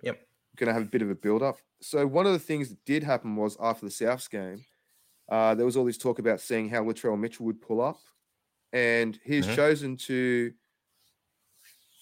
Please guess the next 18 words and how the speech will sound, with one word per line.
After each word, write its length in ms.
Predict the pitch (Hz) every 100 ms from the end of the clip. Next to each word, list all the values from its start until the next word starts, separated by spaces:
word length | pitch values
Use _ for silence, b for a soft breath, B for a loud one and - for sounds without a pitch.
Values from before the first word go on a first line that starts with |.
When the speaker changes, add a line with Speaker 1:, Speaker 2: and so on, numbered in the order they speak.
| - - 90 78 - - - _ _ _ - - - _ _ _ _ -
Speaker 2:
decide 320 | 131 147 139
he's 120 | 123
not 140 | 143 -
playing. 380 | 135 156 78 76 _ _ _ _ _ -
Now, 480 | 139 139 135 113 - _ _
the 80 | 110
thing 200 | 190 220
about 260 | 202 143
that 200 | 151 185
is 400 | 135 98 95 - _ _ _ _ _ _
that, 360 | 131 127 123 117 _ -
um, 640 | 127 127 127 123 117 101 _ _ _ -
if 160 | 135 -
you're 180 | -
eligible 360 | 117 131 147 156
to 80 | 160
play 200 | - 151
Origin 540 | 147 160 175 226 254